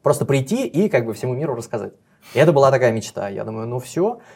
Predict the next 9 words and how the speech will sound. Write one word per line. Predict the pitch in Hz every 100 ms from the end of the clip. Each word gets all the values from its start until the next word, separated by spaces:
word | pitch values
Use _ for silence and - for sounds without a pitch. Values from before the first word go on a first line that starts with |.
| -
мне | 127
нравится | 139 135 131 117
говорить, | 117 123 -
мне | 156
нравится | 135 110 -
писать, | 113 - 202 160
я |
буду | 131 117
журналистом. | 110 107 98 -